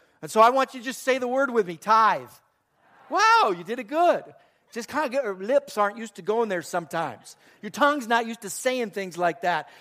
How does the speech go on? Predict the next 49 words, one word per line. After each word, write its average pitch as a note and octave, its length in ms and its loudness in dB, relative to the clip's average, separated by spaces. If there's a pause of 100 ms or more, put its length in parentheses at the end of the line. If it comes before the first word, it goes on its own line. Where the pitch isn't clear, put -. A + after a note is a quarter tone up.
(120)
But A#3 120 2
it B3 120 -6
is C#4 160 -2
a G#3+ 60 0
wonderful B3 520 2
word. B3 320 4 (220)
It A3+ 120 -6
is A#3+ 200 -6
the A#3 100 -6
word G#3+ 540 2 (360)
tithe. G3 600 -4 (580)
Returning B3+ 800 -4
to G#3 160 -6
God F#3 380 0
in F3 100 -6
our E3 140 -2
finances D#3+ 720 -6 (180)
is D#3 220 -6
where F3 320 0
we E3+ 140 -4
have D3+ 120 -4
a C#3 40 -12
tendency D3+ 420 -10
to C3+ 80 -12
car-, - 320 -10
compartmentalize. C3 1040 -10 (420)
I've C3+ 140 -6
done D3 160 -2
it C#3+ 80 -6
in C#3+ 80 -4
my D#3 160 0
life. D#3+ 320 -2
I A#2+ 60 -10
think B2+ 200 -14
you've C3 140 -14
probably D3+ 320 -2
done D3+ 180 -4
it C#3 140 -10
in C#3 100 -10
your D#3+ 160 -2
life. E3 340 -2 (520)
God F3 480 6
is D#3+ 220 -6
in D3 120 -10
one F3 220 -6
category. E3+ 640 -4
Separate E3+ 460 -6
from D#3+ 140 -8
him F#3 340 -2